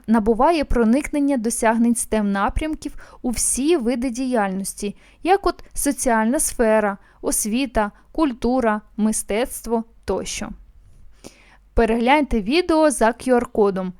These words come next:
як досягли успіху Білл Гейтс та Ілон Рів Маск. Додатково посилання на відео буде в описі до цього відеоуроку.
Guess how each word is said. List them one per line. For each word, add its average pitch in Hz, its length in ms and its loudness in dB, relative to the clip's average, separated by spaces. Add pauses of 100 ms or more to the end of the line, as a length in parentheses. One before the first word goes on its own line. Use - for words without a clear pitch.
(120)
як 214 420 2
досягли 220 520 -2
успіху 294 760 -2 (180)
Білл 220 320 2
Гейтс 208 500 -2 (200)
та - 160 4 (100)
Ілон 269 440 2
Рів 214 280 -2
Маск. 202 460 -4 (320)
Додатково 254 800 4
посилання 208 640 0
на 214 160 2
відео 320 480 0 (220)
буде 294 280 4
в 214 140 0
описі 269 440 4
до 214 160 0
цього 262 400 0
відеоуроку. 196 920 -2